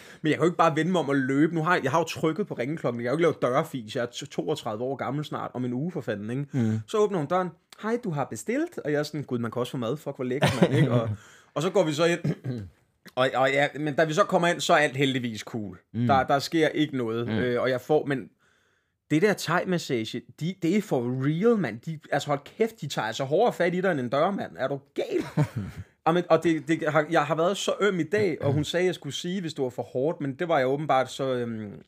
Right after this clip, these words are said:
Speaker 2: usikker på min maskulinitet, at jeg tænkte, det gider jeg ikke sige, hvis det bliver hårdt.
Speaker 1: Nej.
Speaker 2: Fuck, hvor gjorde det ondt, mand.
Speaker 1: Nå.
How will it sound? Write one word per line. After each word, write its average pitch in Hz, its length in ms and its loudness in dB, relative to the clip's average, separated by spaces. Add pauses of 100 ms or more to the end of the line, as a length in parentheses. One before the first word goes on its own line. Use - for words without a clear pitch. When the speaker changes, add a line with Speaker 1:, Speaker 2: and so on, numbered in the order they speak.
(280)
Speaker 2:
usikker 151 380 -4
på 117 120 -6
min 120 120 -4
maskulinitet, 120 640 -6
at 143 80 -2
jeg 120 120 -2
tænkte, 113 200 -10
det 160 100 -2
gider 147 140 -4
jeg 113 80 -2
ikke 113 120 -8
sige, 117 160 -10
hvis 110 120 -12
det 113 100 -12
bliver 104 160 -8
hårdt. 110 320 -8
Speaker 1:
Nej. 95 100 -10 (680)
Speaker 2:
Fuck, 185 220 -8 (120)
hvor 131 140 -12
gjorde 143 240 -8
det 151 140 -8
ondt, - 220 -14
mand. 131 140 -18 (420)
Speaker 1:
Nå. 120 140 -6